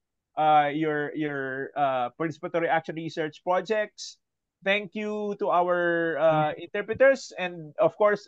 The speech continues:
Speaker 1: thank you for all participants for joining us here today and engaging and asking questions. Uh, we always run out, run out of time. Uh, uh,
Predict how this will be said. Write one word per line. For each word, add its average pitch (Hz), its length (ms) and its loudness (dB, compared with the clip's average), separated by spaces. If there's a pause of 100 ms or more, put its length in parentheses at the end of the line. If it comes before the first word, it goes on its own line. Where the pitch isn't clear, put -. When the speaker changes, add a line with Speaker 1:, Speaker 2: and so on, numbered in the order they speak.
Speaker 1:
thank 196 240 -2
you 202 360 -6 (280)
for - 100 -6
all 220 220 6
participants 214 540 0
for 196 120 0
joining 214 400 0
us 214 240 2
here 226 240 -2
today 226 540 0 (400)
and 185 340 -4
engaging 202 680 0
and 180 120 -4
asking 202 520 -4
questions. 202 920 -2
Uh, 160 300 2 (360)
we 185 200 -4
always 208 360 4
run 202 220 0
out, 208 160 2 (100)
run 196 300 2
out 196 180 -2
of 190 160 -6
time. 202 320 -8 (220)
Uh, 160 560 0 (320)
uh, 147 480 0